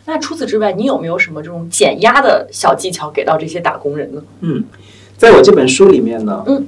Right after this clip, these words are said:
Speaker 2: 有一节是叫神奇走廊。
Speaker 1: 神奇走廊。
Speaker 2: 对，其实呢，在医院的门诊哈，走向病房呢，往往会有一个通道。
Speaker 1: 嗯。
Speaker 2: 在这个通道里面呢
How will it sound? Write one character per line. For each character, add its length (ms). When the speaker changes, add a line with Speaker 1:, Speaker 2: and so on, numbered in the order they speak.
Speaker 2:
有 240
一 140
节 300
是 200
叫 260
神 400
奇 280
走 340
廊。 80
Speaker 1:
神 260
奇 200
走 200
廊。 280
Speaker 2:
对， 180
其 100
实 120
呢， 140
在 200
医 160
院 240
的 120
门 280
诊 260
哈， 240
走 200
向 260
病 240
房 240
呢， 60
往 160
往 100
会 160
有 60
一 40
个 100
通 280
道。 220
Speaker 1:
嗯。 180
Speaker 2:
在 100
这 120
个 80
通 240
道 160
里 120
面 240
呢 160